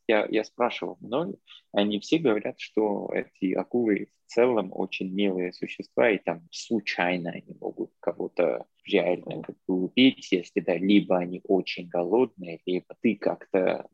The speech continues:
Speaker 1: знаешь, не
Speaker 2: Ударил.
Speaker 1: специально, но да, вот как, как бы ударил. Не знаю, там серфил и попал на них, да? Но, о, г-, все говорят, что они впервые, они никогда не нападают, и, в принципе, они достаточно такие, ну, милые существа.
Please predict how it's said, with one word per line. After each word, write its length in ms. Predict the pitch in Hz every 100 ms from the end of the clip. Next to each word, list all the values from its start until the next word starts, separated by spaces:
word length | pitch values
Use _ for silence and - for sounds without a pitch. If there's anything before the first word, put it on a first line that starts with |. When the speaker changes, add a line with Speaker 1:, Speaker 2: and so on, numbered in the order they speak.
| -
Speaker 1:
знаешь, 180 | 123
не 60 | 165
Speaker 2:
Ударил. 380 | 151 156 143 143
Speaker 1:
специально, 560 | - - 147 156 147
но 160 | 107 101
да, 320 | 107 107 82 -
вот 140 | 90 - _
как, 180 | - - -
как 220 | 87 -
бы 120 | 95
ударил. 400 | - 95 82 - - _ _ _ _ _ -
Не 80 |
знаю, 220 | 95 95 -
там 160 | 92
серфил 680 | - - 113 127 - 101 87 -
и 180 | - 92
попал 540 | - 95 - 87 73 71
на 140 | 69
них, 80 | 64 _ _
да? 300 | - 120 160 - - _
Но, 260 | 117 120 120
о, 180 | 120 104
г-, 180 | 95 92
все 140 | - 117
говорят, 300 | 110 110 113
что 180 | - 98
они 380 | 95 98 92 - _
впервые, 520 | - 98 90 107 101
они 260 | 87 90 87
никогда 520 | 87 85 90 87 87
не 120 | 82 85
нападают, 640 | 85 - 87 110 117 - _
и, 120 | 101
в 100 | -
принципе, 680 | - - - - - - 50
они 220 | - 95
достаточно 600 | 87 98 - - - - 98
такие, 420 | - - 104 95
ну, 140 | 107 113
милые 480 | 104 107 104 98 95
существа. 680 | - 98 - - - 87